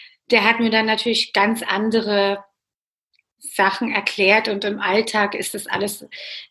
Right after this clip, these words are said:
hat sich die Ernährung einfach so mit eingeschlichen, dass wir das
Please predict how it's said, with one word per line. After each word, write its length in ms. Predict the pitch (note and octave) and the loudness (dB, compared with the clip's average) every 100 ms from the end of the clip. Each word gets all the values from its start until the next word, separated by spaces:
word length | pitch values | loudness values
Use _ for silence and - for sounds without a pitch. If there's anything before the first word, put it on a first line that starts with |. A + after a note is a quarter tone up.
| _ A#3 A3+ | _ -16 -12
hat 240 | - G#3+ G#3+ | -6 -4 -2
sich 160 | A3+ | -4
die 120 | A3+ | -2
Ernährung 440 | G#3+ G3+ G3 A3 A3+ | 0 4 4 2 0
einfach 360 | G3 G#3+ A3 | -2 -2 -4
so 320 | - - A3 A3 | -4 -2 0 0
mit 300 | G#3 G#3 - | -2 -4 -6
eingeschlichen, 680 | F3 A#3 C4+ - B3 A#3 A3+ | -2 0 2 2 2 -2 -2
dass 220 | G3+ - | -4 -2
wir 120 | G3+ | -2
das 260 | F#3+ G3 | -2 -6